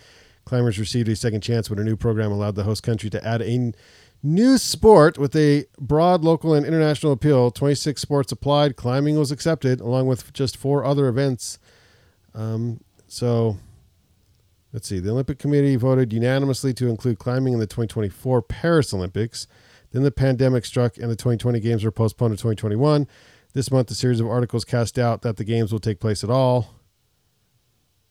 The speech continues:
Oh, boy. The Associated Press said that eighty percent of the people in Japan said that Tokyo Olympics should be canceled or postponed,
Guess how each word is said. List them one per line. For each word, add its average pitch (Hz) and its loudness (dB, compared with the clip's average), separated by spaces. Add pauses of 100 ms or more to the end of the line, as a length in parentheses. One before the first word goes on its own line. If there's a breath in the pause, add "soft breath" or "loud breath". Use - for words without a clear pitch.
(260)
Oh, 107 -4
boy. 92 -4
The 113 -8
Associated 123 0
Press 123 0
said 113 -2
that 110 -2
eighty 135 0
percent 127 -2
of 120 0
the 110 -2
people 120 0
in 113 -2
Japan 117 0
said 113 -2
that 113 -2 (340 soft breath)
Tokyo 147 4
Olympics 123 2
should 120 -2
be 101 -2
canceled 127 0
or 107 2
postponed, 113 0